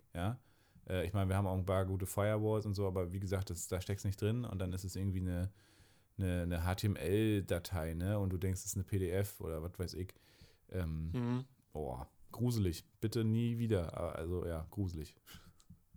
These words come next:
Speaker 2: Ja.
Speaker 1: Ja. Naja. Nö.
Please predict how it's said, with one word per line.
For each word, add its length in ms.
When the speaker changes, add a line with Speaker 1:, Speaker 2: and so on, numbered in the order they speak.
Speaker 2:
Ja. 200
Speaker 1:
Ja. 180
Naja. 580
Nö. 960